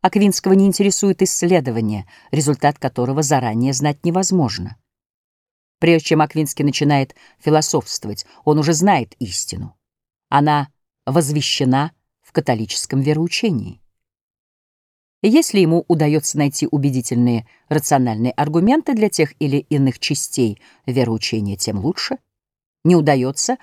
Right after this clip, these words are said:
Аквинскому нужно лишь вернуться к откровению. Но отыскание аргументов для вывода, данного заранее, это не философия, а система предвзятой аргументации.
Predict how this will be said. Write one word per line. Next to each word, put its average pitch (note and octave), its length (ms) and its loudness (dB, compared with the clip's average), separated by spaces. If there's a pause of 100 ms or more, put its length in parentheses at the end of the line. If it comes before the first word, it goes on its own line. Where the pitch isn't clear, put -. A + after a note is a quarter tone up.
(240)
Аквинскому C#4+ 600 2
нужно A3+ 260 4
лишь G3 280 0 (200)
вернуться D#3 800 0 (360)
к - 80 -6
откровению. A2+ 800 -4 (1300)
Но E3 160 4
отыскание E3+ 540 0
аргументов D#3 580 -2
для C#3+ 180 0
вывода, D3+ 420 0 (360)
данного C#3 440 2
заранее, A#2+ 680 -4 (720)
это B3+ 240 -2
не A#3 100 6
философия, C#3+ 800 -4 (640)
а C#3+ 120 2
система C#3+ 480 -2
предвзятой B2 600 -2
аргументации. C#3+ 840 -6